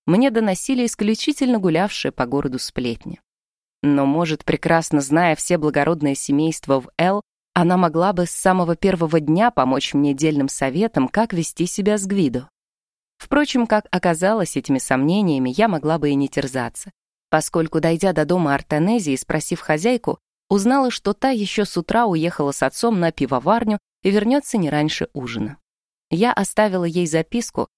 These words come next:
что заходила сообщить об одном очень важном и очень радостном событии, и что если кто-нибудь вдруг начнёт рассказывать обо мне гадости, верить этому не стоит. Подробности же пообещала объяснить завтра.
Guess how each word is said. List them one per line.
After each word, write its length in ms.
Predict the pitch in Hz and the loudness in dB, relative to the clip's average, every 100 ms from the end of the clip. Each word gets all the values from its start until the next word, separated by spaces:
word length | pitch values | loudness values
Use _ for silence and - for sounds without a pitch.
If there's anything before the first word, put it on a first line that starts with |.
| _ - | _ -14
что 220 | - 151 | -4 -2
заходила 460 | 147 151 139 135 | 0 -2 -2 -4
сообщить 580 | 131 139 135 - 254 247 | -2 -2 -2 -2 -4 -2
об 120 | 190 | 0
одном 280 | 151 208 240 | 0 0 0
очень 320 | 214 - 165 | -2 -2 -2
важном 500 | 135 175 226 220 175 | 0 2 2 2 0
и 40 | 139 | 0
очень 280 | 135 143 143 | -2 -2 0
радостном 480 | 147 131 - 120 | 0 -2 -6 -8
событии, 640 | 120 - 117 180 220 202 185 - _ - | -6 -4 -2 -2 -2 -4 -4 -8 _ -4
и 80 | 196 | -2
что 160 | - | 0
если 300 | 208 202 202 | 0 0 -2
кто-нибудь 640 | 196 - 277 254 208 226 185 | -2 0 2 2 2 0 0
вдруг 320 | 165 196 - | 2 2 2
начнёт 440 | 156 - 180 180 | 0 0 -2 0
рассказывать 680 | 147 - - 185 151 123 - | -2 -2 -2 0 0 -4 0
обо 140 | 139 | 0
мне 180 | 151 156 | 2 2
гадости, 540 | 151 226 165 - - 135 | 2 0 0 -8 -6 -2
верить 380 | 196 202 - | 0 0 0
этому 280 | 165 160 151 | -2 0 0
не 120 | 147 | 0
стоит. 480 | 143 - 135 113 - _ _ _ _ - | -4 -8 -6 -6 -8 _ _ _ _ 0
Подробности 600 | 143 160 214 277 - - | 2 2 2 0 -2 -4
же 120 | 123 | -4
пообещала 680 | - 117 123 - - 202 151 | -2 -2 -2 -4 -2 0 -2
объяснить 520 | 123 127 - 139 127 | -4 -8 -2 -2 0
завтра. 420 | 131 117 - - | -2 -2 -4 -16